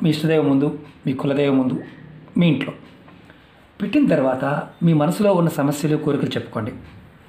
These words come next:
తర్వాత మీరు చేయవలసింది ఏంటంటే హనుమాన్ చాలీసా చదవండి. మీకు చదవడం రాదని, అంటే మీకు చదవడం రాదు, "మేము చదవలేమండి" అనుకునేవారు హనుమాన్ చాలీసాని వినండి,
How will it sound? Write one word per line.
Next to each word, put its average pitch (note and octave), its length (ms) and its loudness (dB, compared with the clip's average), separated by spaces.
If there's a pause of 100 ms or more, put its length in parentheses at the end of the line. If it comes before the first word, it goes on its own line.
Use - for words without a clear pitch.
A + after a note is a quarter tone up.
(360)
తర్వాత A#3 380 0
మీరు C3+ 460 0
చేయవలసింది E3+ 340 0
ఏంటంటే C3 380 -2 (340)
హనుమాన్ G3+ 560 2
చాలీసా C3 380 -2
చదవండి. G#2 260 -4 (920)
మీకు G3 160 2
చదవడం A3+ 300 2
రాదని, F3 280 2 (380)
అంటే D#3+ 140 2
మీకు C#3+ 240 -2
చదవడం D3 300 0
రాదు, C3+ 280 -2 (160)
"మేము D3 200 0
చదవలేమండి" C#3 540 2
అనుకునేవారు C3 580 0 (480)
హనుమాన్ A3+ 440 4 (100)
చాలీసాని D3 400 0
వినండి, B2 400 0